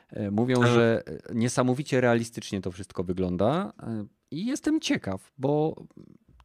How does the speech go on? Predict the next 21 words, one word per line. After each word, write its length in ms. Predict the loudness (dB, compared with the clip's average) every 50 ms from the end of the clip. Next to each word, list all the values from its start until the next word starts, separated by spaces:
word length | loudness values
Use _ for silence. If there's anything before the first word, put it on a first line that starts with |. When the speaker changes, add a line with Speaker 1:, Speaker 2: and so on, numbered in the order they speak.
| -10 -4
Speaker 1:
każda 280 | -2 -2 0 0 -2
kolejna 400 | -2 -2 0 0 0 0 -2 -4
część, 440 | -4 -4 -4 -4 -4 -6 -10 -10 -6
e, 40 | -4
jednak 600 | -2 -2 -2 -2 -2 -4 -4 -4 -6 -6 -8 -8
dodaje 460 | -4 -4 -2 0 0 0 0 0 -2 -2
coś, 360 | -4 -4 -6 -6 -6 -6 -6
e, 220 | -4 -2 -2 -4 -4
do, 400 | -4 -2 -2 -2 -2 -2 -4 -4
do 180 | -4 -4 -6 -4
tej, 400 | -4 -4 -4 -4 -4 -4 -6 -6
em, 400 | -6 -8 -8 -8 -8 -10 -14 -16 _ _ _ _ _ _ _ _ _ -12
jakby 280 | -10 -10 -8 -6 -6 -2
graficznej 640 | 0 0 -2 -2 -2 -6 -8 -6 -4 -4 -2 -2
części 460 | -2 -2 -2 -4 -4 -6 -8 -10 -8 -6
tej 160 | -6 -6 -6
serii, 340 | -6 -6 -6 -6 -6 -6 -6
no 100 | -6 -6
bo 100 | -4 -4
niekoniecznie 680 | -4 -4 -4 -4 -4 -4 -4 -6 -6 -6 -6 -6 -6
do 360 | -4 -4 -4 -4 -4 -6 -8